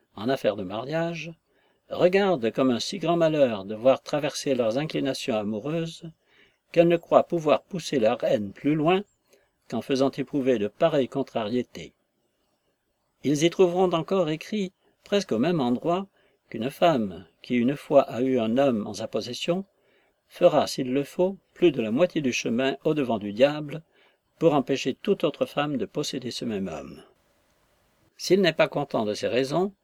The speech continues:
j'avoue franchement que je ne vois pas d'autre motif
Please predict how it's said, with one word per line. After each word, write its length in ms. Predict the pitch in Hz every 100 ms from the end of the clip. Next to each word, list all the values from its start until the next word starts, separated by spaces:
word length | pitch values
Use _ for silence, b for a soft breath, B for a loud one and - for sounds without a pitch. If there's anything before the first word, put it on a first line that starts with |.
| _ _ _
j'avoue 360 | - 117 131 139
franchement 560 | - 147 - 160 156
que 160 | - 113
je 100 | 123
ne 80 | 123
vois 220 | 123 127
pas 120 | 123
d'autre 300 | 117 127 117
motif 580 | 110 127 151 143 -